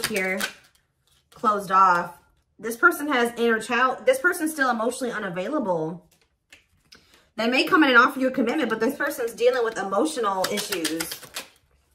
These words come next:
Strangely lonely, a journey alone, feeling lonely. They, or they have abandonment issues too. So what does that mean? They're coming in to offer you a commitment?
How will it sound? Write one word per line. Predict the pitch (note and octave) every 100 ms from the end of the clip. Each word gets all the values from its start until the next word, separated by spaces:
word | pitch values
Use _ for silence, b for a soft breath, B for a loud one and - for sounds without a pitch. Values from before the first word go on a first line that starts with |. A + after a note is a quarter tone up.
| _ _ _
Strangely | - A3+ A3 B3+ G#3+ G3+
lonely, | F#3+ G3+ G#3 F#3+ F3
a | F3
journey | G3 G3+ G3
alone, | F#3 F#3
feeling | G3 G3 G3
lonely. | F#3 F#3 E3+ F#3+
They, | A#3+
or | C4 A#3
they | C4+
have | B3 G#3+
abandonment | G#3+ A#3+ B3+ G#3+ F#3+
issues | F#3 - F3+ E3 E3+
too. | B3+ F#3+ D#3+
So | E3+ B3
what |
does | C#4
that | C#4+ C#4
mean? | C#4
They're | A3 A#3
coming | D4+ D4
in | C#4
to | -
offer | G#3+ B3+ C#4+
you | A#3+
a |
commitment? | A#3 F#3+ A#3 C#4+ F#4 E4+